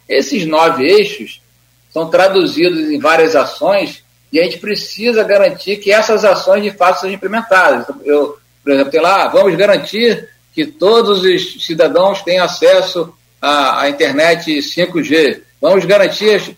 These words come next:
que todos tenham acesso à capacitação em competências digitais." Ok, mas como que vão fazer isso? Então, essa, esse como, essa tradução desses desejos, dessas políticas, em realidade, que é um esforço que a gente tá permanentemente buscando, né? Como é que eu traduzo isso?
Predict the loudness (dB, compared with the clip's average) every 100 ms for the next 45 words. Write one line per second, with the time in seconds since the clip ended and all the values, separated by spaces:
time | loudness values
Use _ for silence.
0 | _ -8 0 2 2 2 2 2 2 2
1 | 2 0 0 0 0 0 0 0 0 2
2 | 0 -2 -2 -2 0 0 0 -4 -6 -6
3 | 0 2 2 -2 -10 _ _ _ -10 -2
4 | 0 0 -2 0 0 0 0 0 2 0
5 | 0 -2 -2 0 2 2 4 2 0 -8
6 | _ -6 -4 -6 0 2 2 2 -4 -4
7 | -4 -2 0 0 0 -2 2 2 2 -2
8 | -6 -4 -2 -2 0 0 0 -2 -4 -4
9 | -8 -6 -2 -2 -2 -4 -4 0 2 2
10 | 0 2 2 0 -6 -8 _ _ 0 2
11 | 2 -2 -2 0 0 -2 -4 -2 -2 -2
12 | -4 -2 0 2 0 -2 -6 -8 -4 -6
13 | 0 0 2 0 -2 -4 -4 0 0 2
14 | 2 2 2 2 2 0 -2 -6